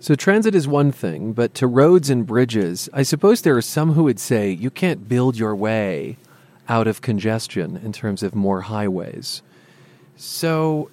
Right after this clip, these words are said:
is this a, a bit of a, a false promise to say, "Hey, spend more money on transportation and congestion will ease"?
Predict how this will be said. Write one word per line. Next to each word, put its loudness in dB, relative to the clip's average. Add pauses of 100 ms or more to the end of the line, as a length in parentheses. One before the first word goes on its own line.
is -4
this -2
a, -4
a -4
bit -2
of 0
a, 2
a -6
false 0
promise 0
to -2
say, 2
"Hey, 0 (320)
spend -4
more 2
money 2
on 0
transportation -2
and -6
congestion -4
will 0
ease"? -4